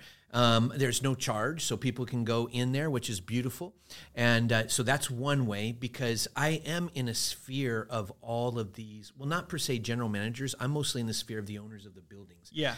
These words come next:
Speaker 1: So, um, you know, I'm a part of a reit, and I am an investor, so I invest with a lot of people. And so I'm in a reit. We own three thousand apartments, you know,
Speaker 2: Yeah.
Speaker 1: things like that. And, um, so we have all these apartment buildings with all these people, but they all need to be maintained,
Speaker 2: Sure.
Speaker 1: right?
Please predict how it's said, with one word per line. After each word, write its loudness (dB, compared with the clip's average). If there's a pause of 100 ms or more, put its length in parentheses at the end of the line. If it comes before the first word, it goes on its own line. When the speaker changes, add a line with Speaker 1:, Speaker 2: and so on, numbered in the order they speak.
(140)
Speaker 1:
So, 8
um, 2
you -4
know, 0
I'm 2
a 2
part 0
of -4
a -2
reit, -2
and 0
I 2
am 2
an 0
investor, -2
so -2
I 0
invest -2
with -8
a -4
lot -2
of -8
people. -10
And -14
so -8 (280)
I'm 2
in 6
a 4
reit. 2
We 0
own 0
three -10
thousand -4
apartments, -6 (220)
you 0
know, 0
Speaker 2:
Yeah. -8
Speaker 1:
things 4
like 0
that. 2 (280)
And, 2
um, -2
so 2
we -2
have 0
all 2
these -4
apartment -6
buildings -4
with -4
all -4
these -6
people, -4
but -8
they -6
all -2
need 0
to -6
be -4
maintained, -18
Speaker 2:
Sure. -6
Speaker 1:
right? 0